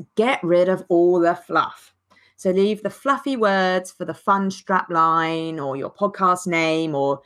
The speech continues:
YouTube channel name or whatever, you know, wherever you want to inject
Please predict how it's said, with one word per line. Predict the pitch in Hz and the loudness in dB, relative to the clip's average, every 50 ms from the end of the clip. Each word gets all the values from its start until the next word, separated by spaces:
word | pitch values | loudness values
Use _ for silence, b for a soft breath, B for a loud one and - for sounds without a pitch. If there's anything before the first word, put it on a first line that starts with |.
| b b | b b
YouTube | 175 190 196 190 190 - 202 185 185 | 0 0 0 0 0 0 0 0 0
channel | 185 - 185 180 175 170 165 165 165 165 165 | -2 -4 -4 -2 -2 0 -2 -2 -2 0 0
name | 165 165 160 160 165 160 156 | 0 0 0 0 0 -2 -2
or | 143 139 139 139 139 - _ _ _ _ _ _ _ | -2 -2 -2 -2 -4 -6 _ _ _ _ _ _ _
whatever, | _ - 170 175 175 175 180 175 - 175 170 165 160 156 | _ -2 2 4 4 6 4 4 2 4 4 4 4 2
you | - - 165 | 2 0 -2
know, | 151 147 143 | -2 -2 -2
wherever | 156 170 170 175 180 185 | 0 0 0 2 2 2
you | 180 170 | 2 2
want | 175 165 147 - | 2 0 -2 -10
to | - - | -18 -14
inject | 165 156 147 - 151 - - - - | -12 -10 -4 -4 -4 -4 -4 -12 -20